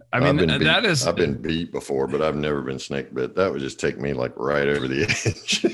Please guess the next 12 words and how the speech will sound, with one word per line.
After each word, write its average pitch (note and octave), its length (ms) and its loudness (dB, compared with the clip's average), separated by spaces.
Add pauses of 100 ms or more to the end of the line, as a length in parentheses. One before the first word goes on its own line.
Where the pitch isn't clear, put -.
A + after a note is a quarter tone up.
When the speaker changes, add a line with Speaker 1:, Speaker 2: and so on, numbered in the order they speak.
Speaker 2:
<laughs> G#3 160 0 (200)
Right? - 540 -2 (720)
But B2+ 160 -2
that A#2 200 0
gratitude, A#2 800 -2 (580)
important, D3 320 -2
and G2 100 0
it F#2 180 -4
keeps E3 320 -8
you G#2 220 -2
from F#2 300 -4
becoming, G2+ 800 -4